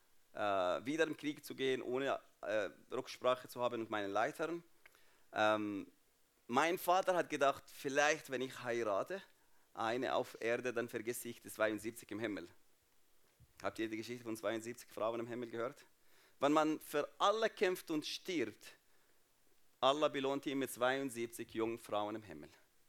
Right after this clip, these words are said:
Für Teenager, das ist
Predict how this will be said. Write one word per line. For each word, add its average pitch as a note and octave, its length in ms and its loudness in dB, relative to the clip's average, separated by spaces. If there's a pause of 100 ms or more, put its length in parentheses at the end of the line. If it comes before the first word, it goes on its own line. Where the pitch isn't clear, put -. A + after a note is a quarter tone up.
(1500)
Für A#2+ 200 -4
Teenager, D3 420 0
das C#3+ 180 -4
ist C#3 180 -8